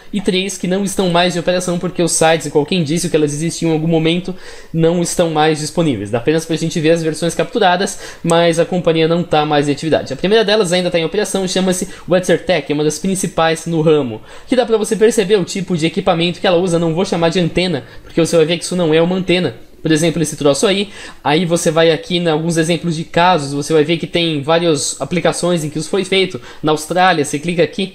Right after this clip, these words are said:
ele diz pra você sobre uma intervenção que foi feita na Austrália com sucesso. Você vem aqui na tecnologia, você lê sobre como isso funciona. A gente vai falar muito dessa parte aqui. E aí a outra companhia também chama-se Australian Rain.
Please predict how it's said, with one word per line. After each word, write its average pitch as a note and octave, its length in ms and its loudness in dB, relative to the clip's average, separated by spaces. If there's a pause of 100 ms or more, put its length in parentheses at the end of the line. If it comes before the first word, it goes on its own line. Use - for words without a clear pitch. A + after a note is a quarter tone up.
ele D3+ 180 4
diz E3+ 180 -2
pra F3 140 2
você E3 260 0
sobre D#3+ 200 0
uma D#3 100 4
intervenção D#3 540 0
que D#3+ 80 -8
foi D#3 80 -2
feita D3 180 -2
na C#3+ 80 -2
Austrália C3+ 260 -2
com D3 120 -2
sucesso. F#3 640 -2
Você - 140 2
vem D#3 100 2
aqui D#3 140 -2
na E3 100 0
tecnologia, E3 600 -2
você D3+ 240 0
lê D#3 120 2
sobre D3 240 -2
como D#3 140 0
isso D3+ 140 -6
funciona. F#3+ 500 -2 (160)
A - 20 -14
gente F#3 160 0
vai E3+ 100 4
falar E3+ 220 2
muito F3+ 440 -2 (240)
dessa D3 200 2
parte C3 240 0
aqui. A3+ 280 0 (360)
E C#4 60 0
aí A#3+ 120 4
a A3+ 60 4
outra G#3 240 0
companhia G3+ 380 2
também F#3+ 260 0
chama-se F#3 380 0
Australian F#3 600 2
Rain. C#3+ 280 2